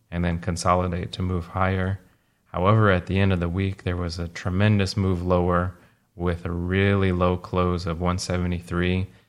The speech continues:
back below this trend line. So this may be setting up for a look above and fail. I don't think here in the metals, this would be something that I would be looking at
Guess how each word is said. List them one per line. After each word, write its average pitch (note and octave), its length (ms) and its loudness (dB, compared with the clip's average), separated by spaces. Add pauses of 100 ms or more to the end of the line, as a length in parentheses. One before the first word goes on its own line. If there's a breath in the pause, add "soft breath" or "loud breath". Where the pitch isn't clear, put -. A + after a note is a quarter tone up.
(200 soft breath)
back E2+ 240 -4
below F2 260 0
this E2+ 180 -6
trend F#2 340 -4
line. F2 300 -8 (100)
So F2 260 -4
this F#2+ 260 -4
may G2+ 180 2
be G2 180 0
setting F2+ 360 -4
up F#2 180 -6
for F2 540 -2 (340 loud breath)
a F2+ 60 -6
look F2 220 -2
above F2+ 320 0
and F2 140 -4
fail. F#2+ 540 0 (440 soft breath)
I E2+ 80 -2
don't G#2+ 160 -2
think G2 200 -2
here G2 220 2
in F#2+ 100 2
the F2+ 60 0
metals, F2 480 2
this F2 180 -4
would F2 100 -2
be E2+ 120 0
something F2 380 -4
that E2+ 100 -2
I F2 80 2
would F2 140 0
be E2+ 100 -4
looking E2+ 320 -4
at E2 300 -4